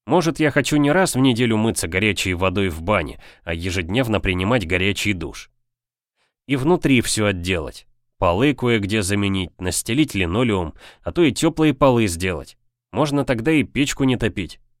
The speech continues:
Стены как следует отделать, досками зашить, а по доскам обои.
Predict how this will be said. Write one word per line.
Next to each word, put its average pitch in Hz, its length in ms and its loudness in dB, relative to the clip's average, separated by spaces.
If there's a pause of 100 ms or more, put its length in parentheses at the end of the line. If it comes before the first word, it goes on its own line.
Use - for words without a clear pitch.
Стены 123 460 0
как - 180 -2
следует 107 440 0
отделать, 98 640 -2 (220)
досками 98 480 0
зашить, 90 480 -2 (240)
а 87 160 0
по 101 120 -2
доскам 131 440 2
обои. 85 400 -2